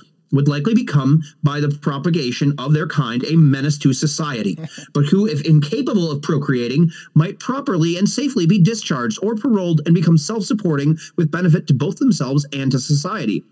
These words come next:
And whereas human experience has demonstrated that heredity plays an important part in the transmission of sanity, idiocy, imbecility, epilepsy, and crime,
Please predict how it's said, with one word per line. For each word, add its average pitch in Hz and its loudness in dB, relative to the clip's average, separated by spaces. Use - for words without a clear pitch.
And 127 2
whereas 160 -4
human 220 2
experience 175 0
has 175 2
demonstrated 139 0
that 123 -4
heredity 156 0
plays 147 -2
an 143 4
important 135 0
part 135 -6
in 139 2
the 131 2
transmission 131 0
of 107 0
sanity, 151 -2
idiocy, 156 -2
imbecility, 175 0
epilepsy, 151 -4
and 160 0
crime, 147 -2